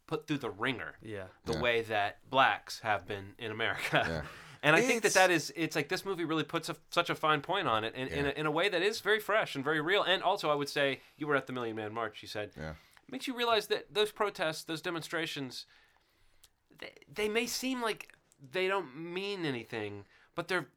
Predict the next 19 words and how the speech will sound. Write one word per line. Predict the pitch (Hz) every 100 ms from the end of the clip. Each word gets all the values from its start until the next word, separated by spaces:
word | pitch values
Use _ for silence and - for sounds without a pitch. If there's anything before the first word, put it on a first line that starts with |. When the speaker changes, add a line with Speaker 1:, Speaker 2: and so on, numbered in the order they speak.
| _ -
Speaker 1:
the | 139
symbolism | 156 - 233 196 151 131 127
of | 120
them | 123
is | 117 101
very | 101 120 131 143 143 120
important. | 110 110 101 82
Speaker 3:
It's | -
super | - 82 -
Speaker 1:
Who's | 82 208 202
Speaker 3:
important. |
Speaker 1:
taken | 170 147 139
part? | 117 113 95 -
How | 143
many | 165 160
people | 147 135
are | 123
taking | 123 107 101
part? | 110 101 -